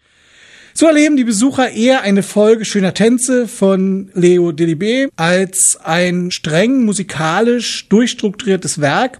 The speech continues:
das die Kraft hat, große Charaktere herauszuarbeiten. Can Aslan greift das hochaktuelle Grundproblem der Vorlage auf, die Bedrohung bisheriger menschlicher Sozialwelten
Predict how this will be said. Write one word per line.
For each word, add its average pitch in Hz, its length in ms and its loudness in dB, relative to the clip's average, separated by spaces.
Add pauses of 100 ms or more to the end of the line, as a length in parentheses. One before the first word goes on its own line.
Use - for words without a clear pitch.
das 180 160 2
die 185 100 -2
Kraft - 400 -4
hat, 214 200 -2
große 180 360 0
Charaktere 180 560 0
herauszuarbeiten. 139 1000 -4 (420)
Can 175 160 0
Aslan 240 560 0
greift 190 460 0
das 190 200 -2
hochaktuelle 202 540 0
Grundproblem 165 640 0
der 170 120 -2
Vorlage 190 460 0
auf, 226 200 0 (200)
die 185 100 4
Bedrohung 214 520 2
bisheriger 220 640 0
menschlicher 185 560 -2
Sozialwelten 214 840 0